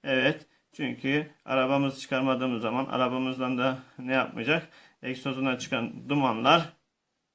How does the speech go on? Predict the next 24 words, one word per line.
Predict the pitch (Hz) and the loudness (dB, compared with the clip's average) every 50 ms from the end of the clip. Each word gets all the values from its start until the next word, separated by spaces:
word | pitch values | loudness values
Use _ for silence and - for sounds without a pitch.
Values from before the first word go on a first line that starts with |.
| _ _ _ _ _ _ _ _ _ _ _ _ _ _ _ _ _ _ _ _ | _ _ _ _ _ _ _ _ _ _ _ _ _ _ _ _ _ _ _ _
çevreyi | - 151 143 131 123 123 135 156 165 | -2 0 2 2 2 4 2 2 2
kirletmeyecek. | - - 165 165 170 175 170 170 165 156 147 131 135 135 131 135 - - _ _ _ - | 2 0 2 6 6 4 4 4 2 2 2 4 4 2 2 0 -6 -18 _ _ _ 0
Ağaç | 131 139 147 160 165 165 - | 6 8 8 8 8 4 2
kesmek. | - 170 160 156 - 165 165 170 185 180 - - - _ _ _ _ _ _ _ _ _ _ _ _ _ _ _ _ _ _ _ _ _ _ _ _ _ _ - | 2 2 2 2 2 2 2 2 2 0 -2 -14 -20 _ _ _ _ _ _ _ _ _ _ _ _ _ _ _ _ _ _ _ _ _ _ _ _ _ _ -8
Hayır, | 107 113 127 147 156 165 170 156 135 123 - | -2 0 2 2 2 2 2 2 2 2 2
ağaç | - 123 127 135 143 139 - | 2 4 4 4 2 0 -2
kesmek | 131 113 113 - - 135 147 170 175 - - _ _ _ _ _ _ _ - | -4 -4 -4 -4 -4 -2 -2 -2 -4 -6 -12 _ _ _ _ _ _ _ -8
doğru | - 117 117 117 123 139 151 151 | -2 0 0 2 2 2 0 0
bir | 139 113 | 0 0
davranış | 123 117 117 117 110 117 139 170 170 - - - | 2 4 4 4 4 4 2 2 0 -2 -4 -2
değil. | 170 147 131 113 107 - - - - - - _ _ _ _ | 0 0 0 0 -2 -6 -12 -20 -20 -20 -20 _ _ _ _
C, | - 131 135 147 151 | -4 0 0 0 2
fabrika | - 151 135 - 156 151 170 165 | 2 0 0 0 -2 0 4 4
bacalarına | 160 151 147 151 147 147 143 151 143 139 143 139 | 4 6 6 4 4 6 4 4 4 4 2 2
filtre | 135 - - 151 147 143 - 156 147 151 | 2 0 0 0 0 0 0 -2 0 2
takmak. | 139 117 - 131 139 165 170 170 | 2 0 2 2 0 0 0 0
Evet, | - 135 127 120 120 135 156 156 - - - - - | 0 0 2 4 4 2 2 0 -4 -14 -18 -10 -6
filtre | 139 135 131 - 135 143 - | -4 -4 -4 -4 -6 -6 -4
takmak | 147 131 - 135 139 135 135 - - | -2 -4 -2 0 -2 -2 -2 -4 -2
da | 127 131 156 170 165 - - - - - - _ _ | 2 2 2 2 0 -6 -14 -20 -20 -20 -20 _ _
doğru | - 120 123 131 143 151 160 | -6 -2 2 2 2 2 2
bir | 147 | 2
davranış. | 135 127 120 117 117 120 135 143 139 - | 2 2 2 2 0 0 0 -2 -2 -2
Çünkü | - 135 120 117 120 - 131 147 165 160 | -4 -4 -4 -4 -4 -2 0 0 0 -2